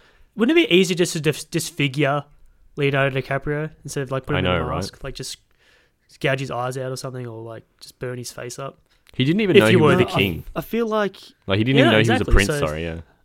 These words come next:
Speaker 3: I think Ar-, Artemis d-, actually did the punishment.
Speaker 1: Just make it
Speaker 3: He was like, "All right, um, maybe you'll send to kill him."
Speaker 2: He did, yeah.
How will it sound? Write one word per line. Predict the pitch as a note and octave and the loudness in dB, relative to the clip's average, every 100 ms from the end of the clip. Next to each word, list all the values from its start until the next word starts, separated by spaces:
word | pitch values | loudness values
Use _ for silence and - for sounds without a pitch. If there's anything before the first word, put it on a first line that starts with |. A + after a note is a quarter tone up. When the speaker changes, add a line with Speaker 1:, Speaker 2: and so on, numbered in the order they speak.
| _ - | _ -12
Speaker 3:
I | |
think | - B3+ | -4 0
Ar-, | A#3+ G#3 | 2 2
Artemis | D#3+ D#3 E3+ D#3+ - | 4 2 2 -2 -6
d-, | - - | -14 -8
actually | D#3+ - | -8 -6
did | C#3 C#3+ C3 | -2 -2 -2
the | |
punishment. | C3+ C3+ C3+ - B2+ - | -6 -6 -8 -8 -12 -8
Speaker 1:
Just | |
make | F3+ F#3 | -6 -6
it | F#3+ - | -6 -6
Speaker 3:
He | D3+ | -4
was | |
like, | C#3 C3+ | -2 -2
"All | D#3 | 0
right, | C#3+ C3 | 0 -2
um, | C#3+ - | -6 -8
maybe | D#3+ E3 | -4 -2
you'll | D#3+ | -2
send | D#3 C#3+ | -4 -8
to | |
kill | C3 - D3 | -8 -6 -4
him." | E3+ | -4
Speaker 2:
He | |
did, | F#2 F2+ E2 | -2 -2 -2
yeah. | E2+ E2 | -8 -10